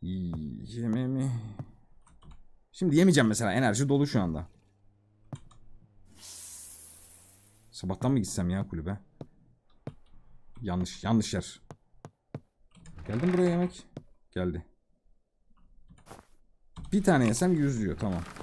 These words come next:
Yayın bitene kadar. Oo, bilgisayarı da açık bıraktım. Ya şu simgeleri ufaltabilir miyiz?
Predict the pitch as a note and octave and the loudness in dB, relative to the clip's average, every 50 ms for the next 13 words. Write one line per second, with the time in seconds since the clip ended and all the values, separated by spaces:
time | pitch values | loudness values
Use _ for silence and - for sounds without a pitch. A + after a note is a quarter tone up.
0 | - - - - - - - - - - - - - - _ _ _ _ - - | -16 -16 -16 -16 -18 -14 -10 -8 -8 -8 -8 -10 -16 -18 _ _ _ _ -12 -6
1 | G2+ G2 G#2 G#2 G2 G2 - A#2 G#2+ G#2+ G#2+ G#2+ F#2+ A#2 A#2+ - - - - - | -4 -2 0 0 0 0 0 0 0 0 0 0 -2 -2 -2 -4 -6 -10 -12 -12
2 | - - - - - - - - _ _ _ - - - - - - G#2+ G#2+ G2 | -20 -20 -20 -20 -20 -20 -20 -20 _ _ _ -18 -18 -18 -18 -6 -2 0 0 0
3 | E2 F2+ F#2 F2+ - B2 A2+ G2+ G#2 - - - - G2 F2+ - - - D#2+ - | 0 -2 -4 -2 0 0 2 2 0 -2 -4 -4 -2 -2 -2 -4 -6 -12 -14 -14
4 | - - - - - - - - - - - - - _ - _ - _ - _ | -18 -20 -20 -20 -20 -20 -20 -20 -20 -20 -20 -20 -20 _ -20 _ -20 _ -20 _
5 | _ _ _ _ _ _ - - - - - - - - - - - - - - | _ _ _ _ _ _ -20 -20 -20 -20 -20 -20 -20 -20 -20 -20 -20 -20 -20 -20
6 | - - - _ _ - _ - - - _ _ - _ _ - C#3 D#3+ F#3 F3+ | -20 -20 -20 _ _ -20 _ -20 -20 -20 _ _ -20 _ _ 4 8 10 10 10
7 | D#3+ C#3 - - G#3 - - - - - - - - - - - - - - - | 10 8 6 4 2 2 2 -2 -6 -8 -12 -10 -8 -6 -6 -6 -6 -6 -8 -8
8 | - - - - - - - - - - - - - _ - - - - - - | -10 -10 -12 -12 -14 -16 -18 -20 -20 -20 -20 -20 -20 _ -20 -20 -20 -20 -20 -20
9 | - - - - - - _ - - - - - - - - - - - - D3 | -20 -20 -20 -20 -20 -20 _ -20 -20 -20 -20 -20 -20 -20 -20 -16 -12 0 4 6
10 | F3 F#3 A3+ B3 B3+ A3+ E3+ E3+ F#3 F#3+ F#3+ A#3 G3 G#3 A3 C4+ A3+ D#3+ A#2 A2 | 10 10 10 10 10 8 8 8 6 8 8 8 8 8 6 6 6 6 4 2
11 | A#2 - - - - | 0 -4 -10 -14 -16